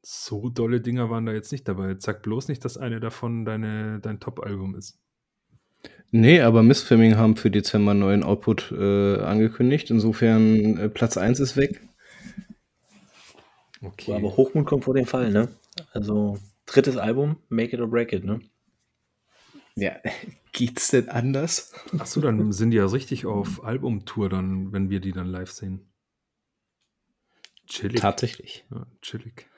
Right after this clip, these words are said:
Speaker 2: Tatsächlich. Ich wollte bloß sagen, dass da ein neues Album gibt. Mann,
Speaker 1: Gibt's
Speaker 2: meine
Speaker 1: eigentlich
Speaker 2: Fresse.
Speaker 1: schon, da sollten wir uns mal um Karten kümmern vielleicht, oder? Gibt's die schon? Wahrscheinlich ja, oder?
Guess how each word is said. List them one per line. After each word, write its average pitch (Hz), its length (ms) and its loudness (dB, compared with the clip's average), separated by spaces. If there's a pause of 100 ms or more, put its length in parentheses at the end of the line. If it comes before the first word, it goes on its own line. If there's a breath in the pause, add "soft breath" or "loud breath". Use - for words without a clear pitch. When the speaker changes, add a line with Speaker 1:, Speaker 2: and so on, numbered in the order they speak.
(800)
Speaker 2:
Tatsächlich. - 840 -8 (1040 soft breath)
Ich 117 220 8
wollte 123 140 6
bloß 110 160 0
sagen, 101 240 -2
dass 95 160 -2
da 101 120 -4
ein 95 60 -4
neues 90 200 -6
Album 98 260 -10
gibt. - 160 -18
Mann, - 100 -6
Speaker 1:
Gibt's 101 180 0
Speaker 2:
meine 107 120 0
Speaker 1:
eigentlich - 180 -2
Speaker 2:
Fresse. 101 280 -4
Speaker 1:
schon, 95 400 -2
da 92 100 -6
sollten 104 260 -6
wir 101 40 -4
uns 95 140 -8
mal 98 80 -6
um 95 100 -8
Karten - 360 -10
kümmern 92 300 -8
vielleicht, 92 340 -12
oder? 113 160 -6
Gibt's 107 220 -14
die 143 80 -6
schon? 151 260 -10
Wahrscheinlich 135 460 -12
ja, 123 160 -8
oder? 101 320 -8